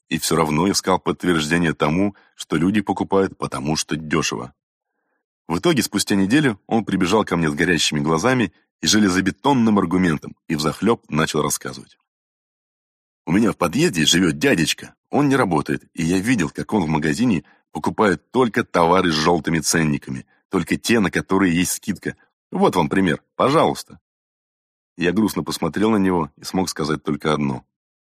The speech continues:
«Дядечка из твоего подъезда — это не наш клиент, дорогой мой продавец, совсем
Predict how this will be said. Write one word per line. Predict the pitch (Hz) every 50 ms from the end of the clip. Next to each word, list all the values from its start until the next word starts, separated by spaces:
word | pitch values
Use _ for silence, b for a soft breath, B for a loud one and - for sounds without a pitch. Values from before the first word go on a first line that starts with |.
| _ _ _ _
«Дядечка | - 80 - 107 104 90 76 - - 82
из | 76 -
твоего | 87 87 85 78
подъезда — | - 80 73 85 101 117 107 87 80 67 - _ _ _ _
это | - 82 - 90
не | 82 87 98
наш | 95 80 76 -
клиент, | - 78 76 73 67 64 - _ _ _
дорогой | 76 76 76 78 76 73
мой | 71 69 67
продавец, | - 71 73 71 73 69 64 62 - - _ _ _ _
совсем | - - - 82 78 - - - 104 95 71